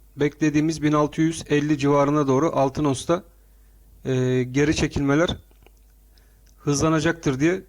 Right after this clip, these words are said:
düşünmekteyim. E, stokastik indikatörümüze baktığımızda sat sinyalimiz hala devam etmekte. Evet, bazı arkadaşların dediği gibi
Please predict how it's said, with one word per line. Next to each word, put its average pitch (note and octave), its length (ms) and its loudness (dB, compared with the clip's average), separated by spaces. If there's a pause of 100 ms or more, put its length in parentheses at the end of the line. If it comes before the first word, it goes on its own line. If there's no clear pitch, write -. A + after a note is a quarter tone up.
düşünmekteyim. C#3+ 680 -2 (1200)
E, C#3 220 0
stokastik F3 560 -2
indikatörümüze F3 640 0
baktığımızda E3+ 680 0
sat D#3+ 280 -2
sinyalimiz D#3+ 480 0
hala D#3 280 2
devam D3 300 2
etmekte. D3 500 -2 (920)
Evet, D3 280 0
bazı E3 300 2
arkadaşların E3+ 640 2
dediği E3 260 2
gibi E3 300 0